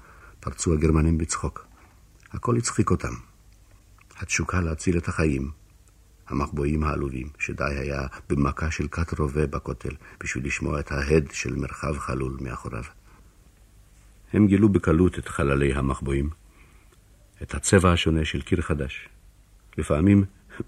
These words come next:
ספרו את החלונות בחוץ, את החלונות בפנים,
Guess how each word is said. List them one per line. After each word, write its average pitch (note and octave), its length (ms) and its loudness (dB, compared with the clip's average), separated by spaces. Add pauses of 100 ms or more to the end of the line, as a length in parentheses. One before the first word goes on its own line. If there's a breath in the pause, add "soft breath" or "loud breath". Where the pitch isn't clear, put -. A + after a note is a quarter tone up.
(480 loud breath)
ספרו G#2 360 6
את G2 100 4
החלונות G2+ 500 6
בחוץ, - 440 -4 (380)
את - 140 -16
החלונות D2+ 560 2
בפנים, E2+ 380 4